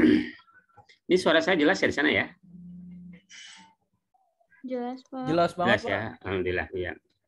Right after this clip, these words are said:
Speaker 1: Karena beberapa hari kemarin kan IndiHome memang ada gangguan ya. Ada gangguan di beberapa daerah, eh, kadang sinyalnya ini, nggak stabil. Kadang loncat-loncat, kadang keluar gitu ya. Nah,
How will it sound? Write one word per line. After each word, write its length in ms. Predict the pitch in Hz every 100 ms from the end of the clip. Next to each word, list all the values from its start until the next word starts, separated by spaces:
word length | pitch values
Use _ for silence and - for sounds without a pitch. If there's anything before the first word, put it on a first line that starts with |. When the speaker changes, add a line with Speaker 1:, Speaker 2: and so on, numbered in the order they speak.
| -
Speaker 1:
Karena 160 | 117 123
beberapa 320 | 101 98 95
hari 160 | 95 101
kemarin 400 | 101 98 104 123
kan 80 |
IndiHome 480 | 123 113 104 98 117
memang 160 | 117 120
ada 160 | 107
gangguan 480 | 101 95 82 85 107
ya. 160 | 98 113 _ _ _ _ _ _ _ _ -
Ada 160 | 87
gangguan 320 | 82 85 95
di 80 | 104
beberapa 400 | 92 87 85 90 85
daerah, 400 | 82 80 95 104 104 _ _ - _ _
eh, 340 | 95 90 87 87 85 -
kadang 320 | 82 101 101
sinyalnya 640 | 101 - 95 85 87 107 101
ini, 240 | 98 95 - _ _ - - - - - - _ - _ _ _
nggak 240 | - 95 -
stabil. 480 | 101 104 110 95 92 _ - - - _ _ _ _ _ _ _
Kadang 160 | 92
loncat-loncat, 640 | 90 92 92 85 107 104 95
kadang 240 | 87 87
keluar 320 | 85 95 101 101
gitu 240 | - 80 76
ya. 40 | _ _ _ _ _ _ _ _ _ _ _ _ _ _ _ _ _ _ _ _ _ _ _ _ _ _ _ _ _ _ _ _ _ _ _ _ _ _ _ _
Nah, 80 | 107